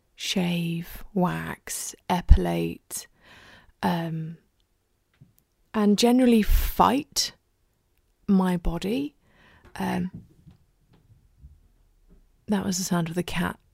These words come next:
lobbing itself up the stairs at high speed. Um,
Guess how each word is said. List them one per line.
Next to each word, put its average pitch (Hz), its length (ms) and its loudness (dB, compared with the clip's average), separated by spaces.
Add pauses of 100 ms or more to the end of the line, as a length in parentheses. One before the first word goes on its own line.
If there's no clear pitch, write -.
(180)
lobbing 180 480 6
itself - 540 -6
up - 260 -4
the - 80 -6
stairs 156 380 -8
at - 80 -10
high 185 180 -4
speed. 254 320 -4 (500)
Um, 208 380 2